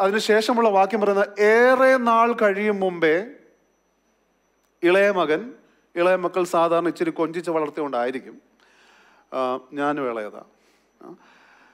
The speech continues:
ആ, ഞാനത് മ-, പരമാവധി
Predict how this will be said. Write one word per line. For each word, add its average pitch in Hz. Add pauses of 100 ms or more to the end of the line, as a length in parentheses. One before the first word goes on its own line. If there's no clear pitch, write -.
(400)
ആ, 120 (840)
ഞാനത് 151 (100)
മ-, 139
പരമാവധി 170